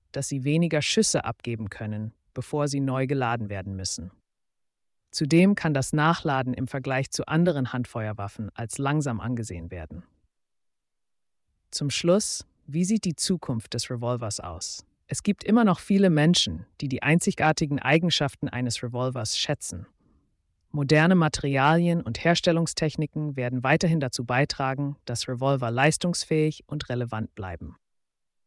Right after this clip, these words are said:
Allerdings dürfte der Trend zu halbautomatischen Pistolen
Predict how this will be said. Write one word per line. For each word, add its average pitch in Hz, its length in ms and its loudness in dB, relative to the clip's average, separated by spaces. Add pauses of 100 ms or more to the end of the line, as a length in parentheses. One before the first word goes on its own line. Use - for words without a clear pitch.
(160)
Allerdings 196 580 4
dürfte 165 300 2
der 135 140 0
Trend 175 420 2
zu - 260 -4
halbautomatischen 143 880 0
Pistolen 165 640 -2